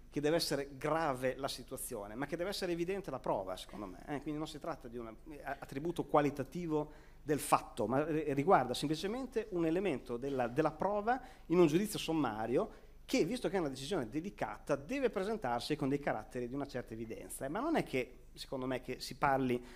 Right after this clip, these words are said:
di una situazione di gravità particolarmente qualificata. Nel caso in cui però questa attività è inidonea ad arrivare alla fine, il tribunale, anche d'ufficio, su segnalazione, sentito il debitore e il commissario giudiziale se nominato, anche qui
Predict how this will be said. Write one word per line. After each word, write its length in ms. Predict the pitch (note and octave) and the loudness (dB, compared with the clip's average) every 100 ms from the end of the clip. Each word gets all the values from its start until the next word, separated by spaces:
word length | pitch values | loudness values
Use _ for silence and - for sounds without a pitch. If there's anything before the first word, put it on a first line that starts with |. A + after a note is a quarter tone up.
| - | -12
di 80 | - | 0
una 100 | D3+ | 2
situazione 300 | D3 D3 F3+ | 2 -2 -2
di 80 | C#3 | 0
gravità 400 | C3 C3 B2 D#3 | -2 -4 0 0
particolarmente 640 | C#3 C3+ B2+ A#2+ B2 C3 | 0 -4 -6 -8 -6 -8
qualificata. 640 | A#2 A2+ - - A2 - - - - - | -10 -12 -12 -14 -14 -16 -20 -20 -20 -12
Nel 180 | - A#3 | -2 -2
caso 280 | A#3 D4+ A#3 | 0 -2 0
in 80 | F#3+ | 0
cui 320 | A3 D3 A2+ | 4 4 2
però 400 | - F3 B2+ - - | -2 -2 -2 -6 -10
questa 180 | F3+ | -8
attività 440 | D#3+ D#3+ D#3 C#3+ A#2+ | -4 -2 0 0 0
è 140 | - - | -4 -2
inidonea 840 | A#3+ A3+ F3 F3 C3 A2 G#2+ G#2 | -2 0 0 0 0 -2 -8 -8
ad 120 | B2 | -4
arrivare 360 | C3 B2+ D#3 C#3 | -2 0 0 0
alla 100 | B2+ | -2
fine, 400 | - A2 G2 G#2 | -4 -6 -6 -6
il 120 | - | -6
tribunale, 500 | E3+ A#3 A#3 C3 G2 - | -2 0 0 0 -4 -6
anche 260 | A#3 A3+ C#3 | -4 -4 -4
d'ufficio, 500 | C3 D#3 B2 - C3+ | -6 -8 -8 -8 -10
su 160 | - | -10
segnalazione, 880 | B3+ F#3+ D#3 D3 - C#3 G#2 G2+ - - - - - - | -6 -2 0 -2 -2 -6 -6 -12 -18 -20 -20 -20 -20 -20
sentito 480 | - D#3+ D#3 C4+ G3+ | -4 -2 -2 -2 -2
il 60 | |
debitore 560 | D3+ C#3 B2+ B2+ G#2 - | -2 -6 -4 -6 -6 -2
e 80 | F#3+ | 0
il 80 | F#3+ | 0
commissario 560 | F#3 D3+ C#3+ G3 E3 | 0 -2 0 0 0
giudiziale 480 | B2 B2+ - D3 A2 | -2 -6 -6 -6 -6
se 140 | - | -6
nominato, 680 | C3+ B2+ A#2+ G2 - F#3+ A#3+ | -6 -4 -6 -8 -4 -4 -4
anche 200 | C3+ B2+ | -10 -12
qui 260 | - B2+ - | -6 -8 -8